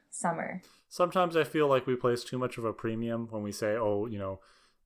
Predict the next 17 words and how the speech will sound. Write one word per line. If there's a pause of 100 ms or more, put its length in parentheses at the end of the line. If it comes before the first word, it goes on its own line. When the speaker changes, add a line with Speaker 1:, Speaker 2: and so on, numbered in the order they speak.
Speaker 2:
let's
focus
on
making
good
memories
in
our
life."
We
place
too
much
of
a
premium
on,